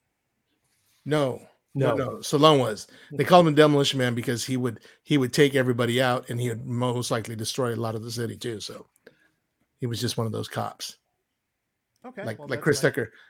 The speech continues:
Speaker 1: "You blew up half the city block, but there's still half left." <laughs>
Speaker 3: <laughs> Well, that is my first wrong answer.
Speaker 1: <laughs>
Speaker 3: Uh, let's see here. Uh, I'm not gonna ask another question 'cause I'm wrong.
Speaker 1: Oh, come
Speaker 3: I
Speaker 1: on,
Speaker 3: do have
Speaker 1: shoot.
Speaker 3: a question. Joe, what comes in at your number two?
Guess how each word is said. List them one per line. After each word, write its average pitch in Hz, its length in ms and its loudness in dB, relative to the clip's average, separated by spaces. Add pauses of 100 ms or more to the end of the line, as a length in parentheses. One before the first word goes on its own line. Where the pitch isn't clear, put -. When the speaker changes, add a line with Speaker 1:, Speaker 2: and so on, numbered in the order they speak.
(140)
Speaker 1:
"You 220 80 2
blew 262 160 8
up 196 60 8
half 254 180 8
the 220 60 -6
city 247 160 2
block, 254 240 8
but - 60 -4
there's 415 120 8
still 440 160 12
half 320 180 10
left." 302 320 10 (260)
<laughs> - 920 -6
Speaker 3:
<laughs> - 40 -20 (260)
Well, 107 280 -20
that 147 360 -6
is 120 280 -16
my 113 160 -16
first 104 320 -20
wrong 101 180 -20
answer. 101 320 -20 (320)
Speaker 1:
<laughs> 160 320 -6
Speaker 3:
Uh, 156 380 0 (580)
let's 123 200 -20
see 139 220 -14
here. 110 240 -14
Uh, 196 480 -20
I'm 208 100 -20
not 226 180 -20
gonna 214 120 -16
ask 220 240 -16
another 110 240 -18
question 104 420 -20
'cause 120 300 -20
I'm 170 240 -20
wrong. 101 280 -20 (1080)
Speaker 1:
Oh, - 160 -14
come 151 140 -10
Speaker 3:
I 120 40 -4
Speaker 1:
on, 117 60 -6
Speaker 3:
do 170 60 -4
have 170 120 0
Speaker 1:
shoot. 139 100 -8
Speaker 3:
a - 20 -6
question. 147 360 -6 (200)
Joe, 156 280 -4
what 123 200 -10
comes 139 220 -10
in 139 80 -10
at 135 80 -14
your 120 120 -12
number 123 240 -12
two? 123 300 -12